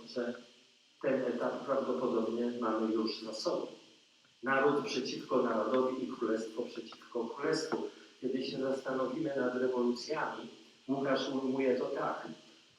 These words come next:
Łukasza dwadzieścia jeden dziewięć: „Usłyszycie też o wojnach i przewrotach”. Tych przewrotów było mnóstwo. Ja, y, za, za, za, zapisywałem sobie na początku,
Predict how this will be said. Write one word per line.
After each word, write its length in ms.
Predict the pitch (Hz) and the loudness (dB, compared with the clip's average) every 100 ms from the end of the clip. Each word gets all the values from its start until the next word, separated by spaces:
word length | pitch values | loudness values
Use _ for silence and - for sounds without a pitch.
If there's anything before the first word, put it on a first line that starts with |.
| - | -8
Łukasza 460 | 123 127 131 139 117 | -4 0 2 2 2
dwadzieścia 480 | 123 120 127 - 120 | 2 2 0 0 0
jeden 360 | 120 117 120 120 | 2 2 2 2
dziewięć: 320 | 117 110 107 - | 0 0 -4 -10
„Usłyszycie 640 | 131 - 127 - 170 147 | -12 -8 -8 -6 -6 -6
też 260 | - 127 - | -4 -6 -6
o 60 | 147 | -6
wojnach 540 | 139 139 143 135 - - | -2 -2 0 -4 -8 -14
i 40 | - | -6
przewrotach”. 880 | - - 180 143 147 147 - - - - - - - _ _ | -2 2 2 4 4 2 0 -8 -12 -20 -20 -20 -20 _ _
Tych 160 | - - | -4 -2
przewrotów 640 | - 202 202 202 202 160 | 0 2 4 4 2 4
było 280 | 170 175 175 | 6 6 4
mnóstwo. 560 | 180 180 - 120 113 - - | 2 0 -4 -4 -6 -6 -4
Ja, 360 | 147 156 156 156 - 151 143 | 0 2 2 0 -2 -2 0
y, 60 | 127 | 2
za, 240 | 120 - | 2 0
za, 140 | 151 | -2
za, 520 | 151 - 147 143 135 139 | -4 -4 -2 0 2 0
zapisywałem 640 | 143 156 - 165 185 185 | -2 -8 -8 -2 -2 -2
sobie 260 | - 151 139 | -4 -6 -8
na 180 | 135 143 | -10 -16
początku, 520 | 139 170 - 156 | -10 -10 -10 -12